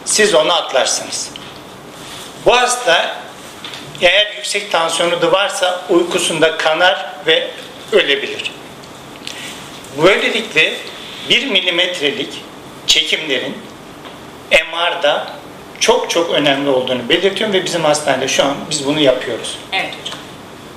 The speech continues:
Speaker 2: Gerçekten önemi çok fazla
Speaker 1: Evet.
Speaker 2: ve bu teknolojiye de sahibiz. Çok güzel de bir örnek verdiniz gerçekten de. Peki bir de hocam bilgisayarlı tomografimiz var. Peki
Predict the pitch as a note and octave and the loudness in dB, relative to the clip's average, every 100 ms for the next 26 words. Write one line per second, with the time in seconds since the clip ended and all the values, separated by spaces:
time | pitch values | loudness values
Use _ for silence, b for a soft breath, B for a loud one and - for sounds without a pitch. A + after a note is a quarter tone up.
0 | - G#3 G3 - G#3 G#3 F3+ F3 G#3 - | -4 0 0 0 -2 -2 -2 -6 -6 -4
1 | G#3 - F3+ D#3+ - G#3+ A#3+ G3+ F#3 F#3+ | -4 -2 -2 -2 0 2 2 2 -2 -4
2 | F#3+ E3+ E3+ E3 E3+ E3 G3 C#4 C4+ G#3+ | -6 -6 -6 -4 -2 0 2 2 2 4
3 | G3 F#3+ E3+ E3+ E3 - - - F#3+ G3 | 4 4 0 -4 -2 -2 -2 2 4 4
4 | C4 B3 G#3+ A3+ F#3 F3 D#3+ D#3 D#3+ - | 4 4 4 2 4 4 4 0 -8 0
5 | E3+ D#3+ E3+ D#3+ D3+ D#3 C4+ E4+ B B | 2 4 2 0 -2 -2 0 0 B B
6 | B D#4+ D#4 E4 F4 F4 E4+ F#4+ G4+ G4 | B -2 2 4 4 4 4 6 4 2
7 | D4 E4 E4 D#4+ E4 F4+ D#4+ A3+ A#3+ A#3 | 2 4 6 4 2 0 2 4 4 2
8 | A3 G#3+ E3 D#3+ - D4+ D#4 F4 | 0 -2 2 4 4 2 2 0